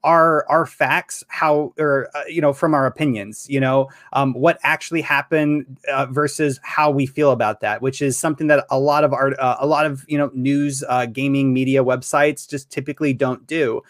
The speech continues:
Um, but in addition to that more objective, you know, reporting on, on, you know, the happenings in, in, you know, the games industry, uh, we also have a community section where we are posting quizzes.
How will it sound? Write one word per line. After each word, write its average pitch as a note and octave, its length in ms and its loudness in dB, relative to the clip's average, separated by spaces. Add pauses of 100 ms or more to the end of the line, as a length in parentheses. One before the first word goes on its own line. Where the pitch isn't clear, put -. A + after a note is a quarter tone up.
(280)
Um, C#3 240 2
but E3 240 4
in G3 140 4
addition F#3 560 2
to D#3+ 480 2
that D3 180 2
more C#3+ 320 2
objective, C3 720 0
you C#3 80 -6
know, C3 80 -2
reporting C3 500 -2
on, B2+ 280 -2
on, B2 360 -6 (720)
you D#3 100 2
know, D3 100 6
the C#3+ 80 4
happenings C#3 560 2
in, C3+ 180 4
in, C3 260 -2
you C3 120 -4
know, B2+ 100 -2
the C3+ 80 0
games B2+ 320 -2
industry, B2+ 540 -4 (260)
uh, C3 160 0
we D#3+ 80 2
also F3+ 220 0
have E3 100 2
a D#3 60 -2
community D3+ 400 0
section C#3 440 -2
where C#3 200 4
we C#3+ 160 2
are C3 180 0
posting C3+ 480 -4
quizzes. D3 540 -4